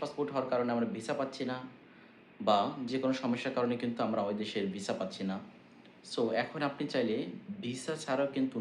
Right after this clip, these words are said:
নেপালে যেতে পারবেন খুব সহজেই। কীভাবে যাবেন, কীভাবে প্রসেসিং করবেন, সম্পূর্ণটা আজকের ভিডিওটিতে আমি শেয়ার করার চেষ্টা করবো। অবশ্যই ভিডিওটা আপনারা কন্টিনিউ করে যাবেন। যারা আমাদের YouTube চ্যানেলে নতুন দর্শক, অবশ্যই চ্যানেলটা সাবস্ক্রাইব করে যাবেন। যারা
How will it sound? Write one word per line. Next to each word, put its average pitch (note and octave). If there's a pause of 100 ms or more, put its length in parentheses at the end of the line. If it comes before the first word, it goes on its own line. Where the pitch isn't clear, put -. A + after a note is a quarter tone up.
নেপালে A2+
যেতে G2+
পারবেন A2+ (100)
খুব A#2+ (120)
সহজেই। - (720)
কীভাবে C3+
যাবেন, C#3 (100)
কীভাবে B2+
প্রসেসিং C3+ (100)
করবেন, C#3+ (500)
সম্পূর্ণটা C3
আজকের A2+
ভিডিওটিতে C3
আমি C3
শেয়ার A#2+
করার A#2+
চেষ্টা A#2+
করবো। A#2
অবশ্যই G#2+
ভিডিওটা A#2+
আপনারা B2
কন্টিনিউ C#3
করে C#3
যাবেন। D3 (520)
যারা C3+
আমাদের C#3+
YouTube C3+
চ্যানেলে C3
নতুন A#2
দর্শক, -
অবশ্যই A#2
চ্যানেলটা A2+
সাবস্ক্রাইব B2+
করে C3+
যাবেন। C3+
যারা A#2+